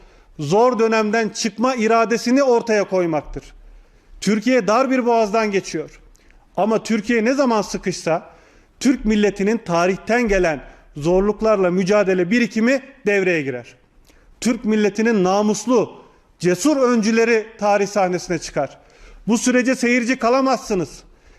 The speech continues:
Sizi doğru programa çağırıyoruz. Vicdanınıza ve bilincinize sesleniyoruz. Bugün öncü tavır Vatan Partisi'ne oy vermek, Vatan Partisi'ni güçlendirmektir.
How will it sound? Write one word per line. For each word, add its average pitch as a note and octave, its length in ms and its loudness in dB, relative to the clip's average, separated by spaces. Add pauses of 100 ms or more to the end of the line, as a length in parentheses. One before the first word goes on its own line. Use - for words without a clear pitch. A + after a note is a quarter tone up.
(120)
Sizi A3+ 560 -2 (320)
doğru F#3+ 320 2
programa G#3 480 2
çağırıyoruz. D3+ 540 0 (520)
Vicdanınıza A3 880 2 (300)
ve F#3+ 220 -2
bilincinize A3 580 2
sesleniyoruz. F#3+ 840 -2 (460)
Bugün G#3+ 340 0
öncü G#3 360 0
tavır A3+ 320 2 (420)
Vatan G#3 360 0
Partisi'ne G3 340 0
oy F3+ 240 2
vermek, D3 340 0 (400)
Vatan A#3 380 -2
Partisi'ni G#3+ 400 0
güçlendirmektir. E3+ 880 -2